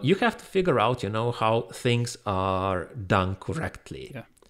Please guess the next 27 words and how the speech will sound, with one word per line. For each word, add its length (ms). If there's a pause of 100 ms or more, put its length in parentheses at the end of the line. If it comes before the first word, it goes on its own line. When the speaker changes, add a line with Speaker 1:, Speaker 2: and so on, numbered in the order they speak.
(280)
Speaker 1:
So 300
that, 500
uh, 280
when 200
someone 340
comes 260
along 340
saying, 420
"I 140
need 300
this 220
long 260
distance 400
V 140
motion 520
between, 720
you 160
know, 160 (220)
<laughs> 200
London 420
and 180 (100)
Tokyo," 760 (540)
you 140
go 140
like, 280 (240)
"Uh, 220
no, 680